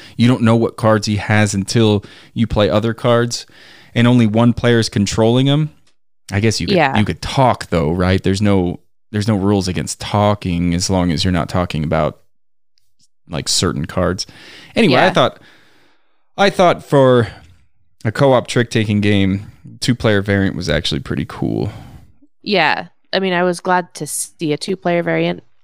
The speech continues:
Speaker 2: in a co-op, and I like the idea of a co-op trick-taking game. I think those are really cool.
Speaker 1: Yeah. Um, yeah, as far as criteria, like Christo was saying about the Kennerspiel, it's a, like,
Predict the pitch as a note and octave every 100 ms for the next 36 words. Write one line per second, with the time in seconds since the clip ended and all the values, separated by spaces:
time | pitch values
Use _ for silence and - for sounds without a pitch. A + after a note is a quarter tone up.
0 | _ _ _ - D3+ D3+ - E3 D#3+ F3
1 | - _ _ _ _ _ _ _ _ F#3
2 | E3+ E3 - F#3 F3+ G#3 - D#3 C#3+ C#3+
3 | - - C#3 - - - - - - B2+
4 | A#2+ C#3 D3+ D#3 D3+ D3+ C#3 C#3 C3 -
5 | A#2+ D#3 _ - G#2 F2+ G2 - _ _
6 | _ _ _ - - - - _ _ _
7 | _ _ _ _ _ B2+ B2 B2 A#2+ A2+
8 | - - G3 F#3+ D#3+ F3 E3 D3 C#3 A#2
9 | B2+ A2+ A2 G#2 G#2 G2+ _ - - A2+
10 | - G2+ F#2+ - G2+ F#2+ F#2 F2 E2 F2
11 | - G2 F#2 - - F#2 F2 - - A2
12 | A2